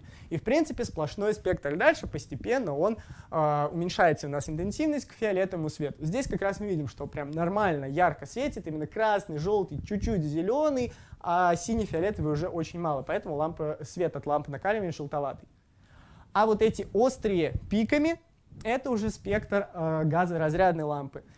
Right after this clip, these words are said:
И мы видим, что, да, здесь есть фиолетовая полоска, есть зелёная полосочка, жёлтая полосочка, красные полосочки. Все вместе в сумме они нам белый свет дадут.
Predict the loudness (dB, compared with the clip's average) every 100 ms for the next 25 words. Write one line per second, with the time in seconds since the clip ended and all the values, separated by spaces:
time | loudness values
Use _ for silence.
0 | -14 -2 0 2 2 0 -2 -4 -2 4
1 | 4 4 -2 -4 -4 -2 2 4 4 2
2 | 0 0 2 2 0 -4 -2 0 -2 -2
3 | -2 0 2 2 0 0 0 -2 -10 -2
4 | 0 2 2 0 0 -2 0 0 0 -2
5 | -10 -10 2 2 2 -2 -2 2 2 0
6 | -6 -8 -10 -10 -16 -18 -14 0 6 6
7 | 6 2 0 -2 0 2 2 2 2 2
8 | 2 2 0 0 -2 0 0 -2